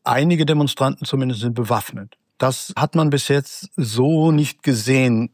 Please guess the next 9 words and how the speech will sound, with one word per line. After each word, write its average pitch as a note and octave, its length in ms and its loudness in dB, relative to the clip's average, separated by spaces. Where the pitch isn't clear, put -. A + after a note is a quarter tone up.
im B2+ 380 2
Iran. G2+ 520 0
Natürlich C3 480 0
sind C3+ 160 -2
die A#2+ 60 -2
Sicherheitskräfte, C3 920 -2
sind G#2+ 200 -8
die A2+ 80 -6
Revolutionsgardisten, B2 1400 -2